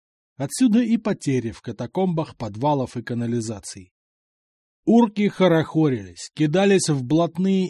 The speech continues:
истерики, типа «Я на фронтах кровь проливал, имею право». Однако московский сыск во главе с маршалком работал чётко. Буквально через день военно-полевой суд приговорил за убийство семь человек к высшей мере,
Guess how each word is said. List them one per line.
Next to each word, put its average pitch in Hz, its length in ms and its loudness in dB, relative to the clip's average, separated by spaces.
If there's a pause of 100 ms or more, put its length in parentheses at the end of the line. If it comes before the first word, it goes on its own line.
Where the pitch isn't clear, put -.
истерики, 165 720 -2
типа 147 460 -6
«Я 160 160 -2
на 160 100 -2
фронтах 156 580 -6
кровь 208 380 0
проливал, 165 720 -2 (220)
имею 165 400 0
право». 180 560 0 (480)
Однако 226 500 0
московский 165 600 -4
сыск 196 440 -4
во 120 140 -8
главе 147 360 -4
с - 80 -12
маршалком 165 720 -4 (220)
работал 208 520 0
чётко. 120 500 -8 (360)
Буквально 214 500 0
через 190 320 2
день 196 240 2
военно-полевой 156 720 0
суд - 280 -4
приговорил 156 540 0
за 143 160 0
убийство 143 520 -2
семь 151 240 -4
человек 160 460 -2
к - 80 -14
высшей 127 340 -2
мере, 208 360 0